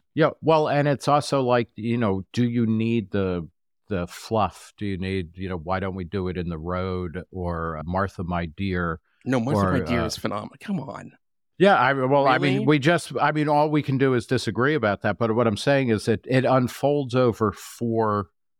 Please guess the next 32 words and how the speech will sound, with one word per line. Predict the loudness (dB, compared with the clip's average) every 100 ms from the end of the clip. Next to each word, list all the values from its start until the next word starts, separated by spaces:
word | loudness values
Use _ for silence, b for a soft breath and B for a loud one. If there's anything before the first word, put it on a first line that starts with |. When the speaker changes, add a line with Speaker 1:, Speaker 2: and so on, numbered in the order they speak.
| _ _ 0
Speaker 1:
you | 2
know, | 2
sides. | -2 0 2 4 2 -4 -12 -16 -12 -6
Speaker 2:
Yes. | -2
Speaker 1:
And | 2 2 0 -2
it's | 0 0 0
kind | -6 0 2 2
of | 0
awesome | 0 2 2 0 -2 0 -2 -6 -4
in, | -2 0 -4 -8 _ _ _
it's | -2 -2 -4 -8 -2
the | -2
general | 0 0 2 2 0 -2
thrust | -4 -2 0 0 -2
of | 0
it. | 0 -2 -6
It's | -8 -8 -4
also | -4 -4 -6
at | -4
any | -2 -4 -6 _
one | -2 0 0
moment | 0 0 -2 -6
you | -6
might | -6 -6
be | -10
saying, | -12 -8 -8 -8
"This | -12 -12
is | -14 -10
really | -8 -6 -6
not | -6 -6
very | -8 -10
good," | -8 -6 -4 -6